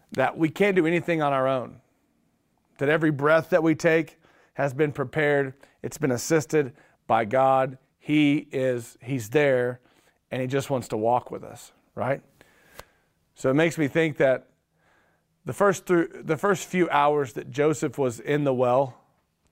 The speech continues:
he was just kind of rehearsing to himself how bad his brothers were and how good he was. "I can't believe they would do something like this. I mean, leave me in this well," right? And I feel like that, you know, first few hours, probably like that. "They are this,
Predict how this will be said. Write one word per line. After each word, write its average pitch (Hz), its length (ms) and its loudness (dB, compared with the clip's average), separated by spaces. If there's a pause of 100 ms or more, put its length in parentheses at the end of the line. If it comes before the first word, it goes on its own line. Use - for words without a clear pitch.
(340)
he 170 120 2
was 170 120 4
just 170 200 0
kind 165 200 0
of 156 60 -2
rehearsing 139 540 -2
to 135 100 -6
himself 120 380 -4
how 117 160 -2
bad 117 220 -2
his 104 120 -10
brothers 110 440 -6
were 104 360 -6 (680)
and 113 120 -8
how 120 120 -4
good 113 240 -6
he 107 120 -6
was. 98 420 -8 (160)
"I 110 220 -14
can't 82 240 -18
believe 82 220 -16
they 78 120 -16
would 78 120 -18
do - 100 -20
something - 220 -18
like - 100 -20
this. - 260 -20
I - 40 -18
mean, 92 120 -16
leave 95 140 -14
me 78 80 -16
in 76 60 -18
this - 180 -20
well," 82 300 -14 (840)
right? 78 240 -10 (920)
And 117 100 -2
I 123 40 -2
feel 185 200 4
like 165 140 4
that, 165 200 4
you 160 80 0
know, 156 120 2
first 180 280 0
few 175 160 4
hours, 175 220 2
probably 190 360 2
like 139 80 -8
that. 147 300 -2 (2000)
"They 127 200 0
are 123 120 4
this, 147 560 0